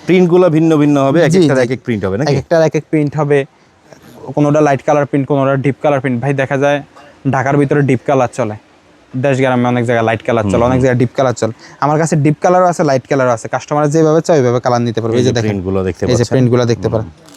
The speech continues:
Speaker 1: চমৎকার এই টি-শার্টগুলো পাইকারি নিতে হলে যোগাযোগ করবেন।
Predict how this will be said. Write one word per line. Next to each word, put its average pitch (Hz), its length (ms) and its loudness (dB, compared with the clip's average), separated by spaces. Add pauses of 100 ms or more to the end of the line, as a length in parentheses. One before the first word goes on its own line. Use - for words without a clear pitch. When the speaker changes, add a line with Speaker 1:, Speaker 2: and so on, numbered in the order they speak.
(800)
Speaker 1:
চমৎকার 107 540 0
এই 107 160 4 (420)
টি-শার্টগুলো 135 540 0
পাইকারি 117 460 0
নিতে 110 160 -2
হলে 123 200 2
যোগাযোগ 104 340 0 (100)
করবেন। 113 260 0